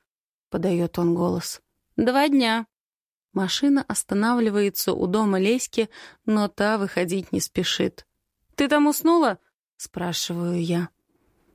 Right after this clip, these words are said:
«Ты меня сегодня обидела, Элечка», выдает она. «Подруги так не поступают». «Ой, все». Она хлопает дверью и гордой походкой удаляется в сторону подъезда.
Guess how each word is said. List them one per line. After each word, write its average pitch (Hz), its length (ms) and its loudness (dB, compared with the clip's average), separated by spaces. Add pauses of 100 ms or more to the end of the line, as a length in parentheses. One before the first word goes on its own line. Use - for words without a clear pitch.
(360)
«Ты 254 140 4
меня 262 280 4
сегодня 254 480 2
обидела, 226 500 2
Элечка», 214 580 -2 (380)
выдает 180 560 0
она. 185 280 0 (360)
«Подруги 254 480 2
так 220 240 -2
не 240 80 2
поступают». 240 800 0 (460)
«Ой, 175 380 0
все». 180 680 2 (640)
Она 185 260 0
хлопает 208 600 0
дверью 247 560 2
и 208 140 2
гордой 220 560 0
походкой 220 800 -2
удаляется 190 720 0
в - 60 -6
сторону 180 640 0
подъезда. 175 640 -6